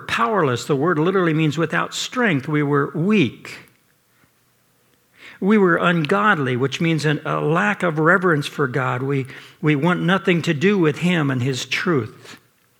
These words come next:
And when you think about it, a helpless person can't meet God's standards. They are absolutely without strength to do so. And an ungodly person doesn't want to meet God's standards.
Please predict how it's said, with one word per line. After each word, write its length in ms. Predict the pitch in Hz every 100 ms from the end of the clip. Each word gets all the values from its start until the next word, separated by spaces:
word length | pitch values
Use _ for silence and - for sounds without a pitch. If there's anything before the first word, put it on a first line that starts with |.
| _ _ _ _ _ _ _ _ _ _ _ _ - -
And 180 | 202 185
when 120 | 196
you 100 | 185
think 240 | 165 269 247
about 260 | 190 180
it, 120 | 180 170
a 80 |
helpless 500 | 151 226 247 214 165
person 560 | - - 190 - 185 170
can't 440 | - 220 226 - -
meet 520 | 160 160 160 - -
God's 320 | 156 139 127
standards. 640 | - 165 143 147 175 160
They 120 | 156
are 120 | 139 -
absolutely 680 | 160 170 - 160 175 - 147
without 400 | 147 160 156 -
strength 420 | - 175 180 -
to 100 | 165
do 220 | 131 170
so. 420 | - 156 143 160 - _ _ _ _ _ _ _ _ _ _ _ _ _ _ _ _ _ _ _ _ _ -
And 80 |
an 140 | 139 151
ungodly 520 | 175 160 190 214 165
person 360 | 170 165 190 170
doesn't 360 | 185 170 160
want 160 | 202 262
to 60 |
meet 260 | 139 117 113
God's 340 | 120 113 110
standards. 840 | - 156 120 104 98 - - -